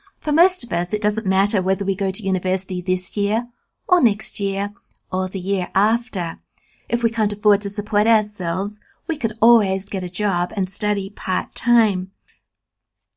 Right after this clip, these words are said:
get our learning skills up to date, and then apply to university. I must admit that after writing this blog post, I got an unexpected comment. A friend in Denmark told me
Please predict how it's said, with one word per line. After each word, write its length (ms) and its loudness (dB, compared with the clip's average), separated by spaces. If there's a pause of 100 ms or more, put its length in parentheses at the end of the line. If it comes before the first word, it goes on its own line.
(160)
get 160 4
our 120 6
learning 340 6
skills 640 0
up 220 -4
to 80 -2
date, 500 -6 (480)
and 220 -4
then 420 0
apply 420 -4
to 160 -10
university. 760 -4 (1120)
I 100 6
must 280 6
admit 340 0
that 100 2
after 280 4
writing 360 0
this 220 -8
blog 320 -2
post, 480 -10 (240)
I 100 4
got 400 2
an 80 4
unexpected 920 -2 (100)
comment. 600 -4 (340)
A 140 2
friend 280 0
in 160 6
Denmark 640 4 (280)
told 520 0
me 460 -2